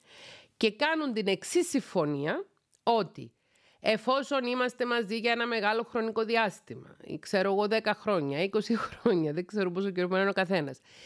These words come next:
και αγαπιόμαστε μεταξύ μας και θέλουμε να συνεχίσουμε να είμαστε μεταξύ μας, αλλά νιώθουμε και οι δύο ότι το ερωτικό κομμάτι μας χρειάζεται μία ανανέωση, συμφωνούμε μεταξύ μας ότι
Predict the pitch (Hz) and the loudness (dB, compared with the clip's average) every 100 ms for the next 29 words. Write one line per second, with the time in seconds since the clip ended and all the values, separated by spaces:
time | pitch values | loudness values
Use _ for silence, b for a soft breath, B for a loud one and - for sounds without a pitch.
0 | B B B - 214 202 196 - - 285 | B B B 0 2 2 0 -2 -2 0
1 | 330 294 - 185 156 147 - 156 147 147 | 2 0 0 -2 -2 -6 -6 -4 -4 -4
2 | - 165 214 233 226 185 165 156 143 - | -4 0 2 2 2 2 2 0 0 0
3 | 285 285 196 165 147 143 151 139 139 - | 0 2 2 2 0 -2 -4 -2 -4 -2
4 | 160 156 156 160 165 180 214 220 214 190 | 0 0 2 0 2 2 2 2 0 0
5 | 160 160 151 190 208 190 156 B B B | 0 0 0 2 2 2 0 B B B
6 | B 185 202 190 180 160 156 156 135 - | B -2 0 2 2 4 2 -2 -6 0
7 | 202 185 147 - _ - 180 165 156 180 | 2 2 -2 -8 _ -2 0 0 0 2
8 | 202 190 - 170 160 165 180 147 - - | 0 -2 -4 0 2 2 2 0 -6 -2
9 | 175 175 190 180 160 185 202 180 160 147 | 2 2 0 -2 0 2 2 2 0 0
10 | 175 262 269 339 269 233 - 208 202 277 | 2 2 2 0 2 0 0 0 2 2
11 | 294 254 208 170 - - 170 180 320 440 | 2 2 0 -2 -4 -6 0 2 0 -2
12 | - B B B B B 240 269 208 185 | -8 B B B B B 0 2 0 -4
13 | 175 _ | -4 _